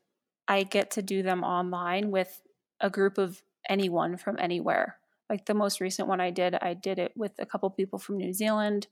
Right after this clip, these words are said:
that are enduro mountain bike racers. And then I had people from, um, back east that are, you know, like, runners or weekend warriors. And then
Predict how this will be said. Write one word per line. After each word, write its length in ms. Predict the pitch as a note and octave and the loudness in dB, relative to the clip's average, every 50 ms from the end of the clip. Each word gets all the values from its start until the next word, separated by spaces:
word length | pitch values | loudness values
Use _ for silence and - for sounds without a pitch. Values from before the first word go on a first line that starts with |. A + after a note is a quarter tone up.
| _ _ _ _ _ _ _ _ _ _ - | _ _ _ _ _ _ _ _ _ _ 2
that 160 | G#3 G3 F#3+ | 4 6 8
are 260 | F#3 F3 F3 F3 - | 8 8 8 6 4
enduro 420 | - F#3 F3+ F#3 F3+ F3 F3+ F3+ F3+ | 0 0 0 2 4 6 6 4 4
mountain 280 | F3 E3+ F3 G3 F#3 | 2 0 0 0 2
bike 220 | F#3 F3+ F3+ - - | 0 0 0 0 -2
racers. 560 | F#3 F3+ F3+ - - G3 G3 F#3+ F#3 - - | -2 -2 -2 -2 -2 0 0 0 -2 -4 -4
And 200 | - F#3 F#3 F#3 | -2 -2 2 2
then 120 | F3+ F3+ | 4 2
I 80 | F3 F3+ | 2 0
had 180 | F#3+ G3 F#3 | -2 -4 -4
people 280 | - G3 F#3+ - G3 F#3 | -4 -6 -2 0 -2 -2
from, 440 | F#3+ - G3 F#3+ G3+ G3+ G3 G3 - _ _ _ _ _ _ _ _ _ _ _ _ _ _ _ _ _ _ - | 0 0 0 2 2 0 -2 -4 -6 _ _ _ _ _ _ _ _ _ _ _ _ _ _ _ _ _ _ 2
um, 240 | A3 G3 F#3+ G3 F#3+ | 4 4 6 6 6
back 240 | G#3 G3 F#3+ - - | 6 6 6 4 0
east 460 | - A3 A3+ A3 - - - - - | 0 2 2 4 2 2 0 4 6
that 180 | G#3+ G3 F#3 | 8 8 10
are, 300 | F#3 F3+ F3+ F3+ F3+ - - | 10 10 8 8 6 2 -2
you 120 | - F#3+ F#3 | -2 -2 0
know, 140 | F3 E3+ | 0 0
like, 140 | D#3+ - - - | 0 0 -2 0
runners 560 | G3+ G#3 G#3 G#3 G#3 G3 F#3+ F#3+ F#3+ F#3+ - | 4 6 6 6 6 6 6 4 4 2 2
or 220 | - - F#3+ F3+ F3+ | 2 2 4 4 4
weekend 360 | G3+ G#3 G3 - G3 F#3+ F#3+ | 2 0 0 0 -2 0 2
warriors. 720 | G#3 F#3+ F#3 F#3 F#3 F3+ F#3 F#3 F#3 F#3 - - - - - | 2 4 4 4 4 2 2 2 0 0 0 -2 -4 -2 -2
And 160 | G3 F#3+ F#3+ | 0 0 2
then 380 | F#3 F#3 F#3 F#3 F#3 F3+ - | 2 2 2 2 0 -2 -4